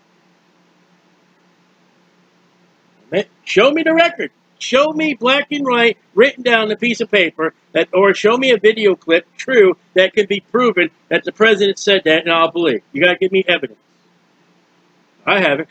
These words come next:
And don't give me a roundabout, in the tongue, round the bushes, over the corner, to the field, over grandma's house we go. That could be implied. Maybe there's, the fact is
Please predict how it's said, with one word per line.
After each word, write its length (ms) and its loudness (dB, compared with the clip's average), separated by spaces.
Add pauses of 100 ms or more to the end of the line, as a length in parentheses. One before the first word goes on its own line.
(120)
And 120 0
don't 200 0
give 100 -4
me 80 0
a 80 2
roundabout, 680 -2
in 120 -2
the 80 -2
tongue, 300 -2
round 240 -2
the 60 0
bushes, 340 0
over 160 2
the 100 -2
corner, 320 0
to 180 -4
the 120 -4
field, 320 0 (160)
over 240 0
grandma's 380 -2
house 240 -2
we 160 -2
go. 280 2 (140)
That 180 -2
could 140 -2
be 160 0
implied. 440 0
Maybe 220 0
there's, 240 2
the 80 -8
fact 340 -2
is 120 -2